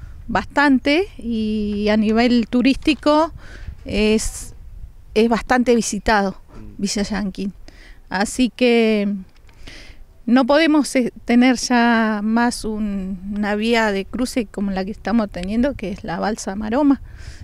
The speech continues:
Speaker 1: La balsa Maroma, eh, ha tenido muchos inconvenientes últimamente y, y es una balsa de que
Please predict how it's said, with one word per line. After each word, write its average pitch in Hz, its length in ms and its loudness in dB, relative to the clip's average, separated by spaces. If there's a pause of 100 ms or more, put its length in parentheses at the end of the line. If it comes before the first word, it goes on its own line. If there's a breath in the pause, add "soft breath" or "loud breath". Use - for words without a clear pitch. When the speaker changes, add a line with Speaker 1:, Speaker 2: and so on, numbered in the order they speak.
(100)
Speaker 1:
La 208 100 -4
balsa 233 240 2
Maroma, 240 880 4
eh, 214 460 -6 (840)
ha 226 260 0
tenido 233 360 2
muchos 233 840 0 (100)
inconvenientes 220 840 0
últimamente 254 800 4 (880 loud breath)
y, 214 760 0
y 214 100 2
es - 160 0
una 262 280 6
balsa 285 380 4
de 247 120 4
que 208 680 -2